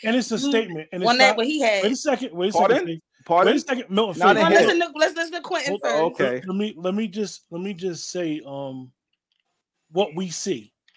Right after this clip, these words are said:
Speaker 1: Those of us that deal with social media and we, we talk to people on social media, those who we know and those who we know very well and those who we don't know. My only question is, when he made the reference to the young man about his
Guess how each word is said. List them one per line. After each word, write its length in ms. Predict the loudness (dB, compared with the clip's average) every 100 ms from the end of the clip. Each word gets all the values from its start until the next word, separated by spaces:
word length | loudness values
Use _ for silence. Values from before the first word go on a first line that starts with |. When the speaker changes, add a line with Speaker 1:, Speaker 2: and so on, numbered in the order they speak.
| -20 _
Speaker 1:
Those 220 | 0 0
of 140 | 0 -4
us 100 | -2
that 200 | -6 -4
deal 200 | -6 -6
with 120 | -8
social 340 | -10 -12 -12
media 480 | -10 -8 -8 -10 -12 -18 -20 -20 _
and 200 | -12 -8
we, 480 | -6 -6 -8 -12 -14 _
we 140 | -14 -10
talk 320 | -4 -4 -4
to 60 |
people 280 | -10 -10 -8
on 80 | -8
social 340 | -6 -8 -6
media, 220 | -8 -6 -4
those 320 | -2 -2 -4
who 100 | -8
we 180 | -6 -4
know 360 | -4 -4 -6 _ _ -20 _
and 160 | -14 -14 _
those 220 | 6 6 6
who 60 |
we 140 | -2 -2
know 260 | -2 -2
very 280 | 0 2 2
well 280 | 0 -4 -6
and 100 | -4
those 240 | -4 -4
who 100 | -6
we 140 | -8 -2
don't 340 | 0 0 -4
know. 140 | -14 -18 _ _ _ -20 -20 _ _ -20 -20 _ _ _ -20 _ _ _
My 220 | 2 4
only 300 | 4 2 2
question 680 | 0 4 4 4 0 -4 -6 -4
is, 440 | -2 -2 -4 -10 _ -20 -20 _ _ _ -20 -6
when 120 | 0
he 120 | 2
made 340 | 4 4 4 2
the 60 | 0
reference 420 | 2 0 -2 -8
to 100 | -6
the 80 | -6
young 280 | -4 -4 -4
man 180 | -4 -6
about 280 | -2 -4
his 340 | -4 -8 -10